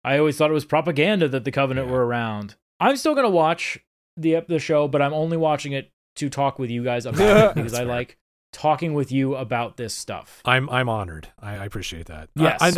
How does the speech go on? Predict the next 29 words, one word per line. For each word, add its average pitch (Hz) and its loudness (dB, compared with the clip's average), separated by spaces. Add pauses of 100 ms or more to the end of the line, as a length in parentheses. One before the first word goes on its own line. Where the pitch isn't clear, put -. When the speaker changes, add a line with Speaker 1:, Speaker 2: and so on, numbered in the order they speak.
Speaker 2:
I 185 6
Speaker 1:
because 165 4
I, 160 4
I 170 0
enjoy 180 2
the 202 2
content 180 -2
that 156 -2
we 143 0
are 135 -2
creating, 160 -2
but 135 -2
I, 135 -4
uh, 131 -6 (540)
but 147 -2
honestly, 190 0
I 147 0
feel 190 -2
like 190 0
I 165 0
put 202 -4
more 170 -2
time 156 -2
into 139 -6
my 139 -2
review 131 0
of 165 -2
this 196 -2
than 143 -2